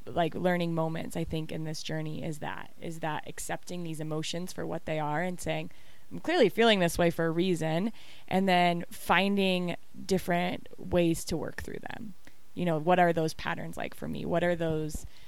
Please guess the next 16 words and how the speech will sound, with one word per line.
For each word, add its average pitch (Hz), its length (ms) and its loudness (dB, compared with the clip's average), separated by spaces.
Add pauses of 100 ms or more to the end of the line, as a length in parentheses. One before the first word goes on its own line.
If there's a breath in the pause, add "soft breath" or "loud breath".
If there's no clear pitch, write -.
(420 loud breath)
ways 170 520 4
that 165 280 0
I 175 160 -2
can 165 560 -4
create 165 380 -2
affirmations 165 800 -4
to - 100 -4
help - 240 -4
me 165 340 -4 (500)
re-, 175 340 2 (100)
get 190 160 6
back 160 240 0
on 170 80 0
the 156 80 2
right - 120 2
path? - 300 -2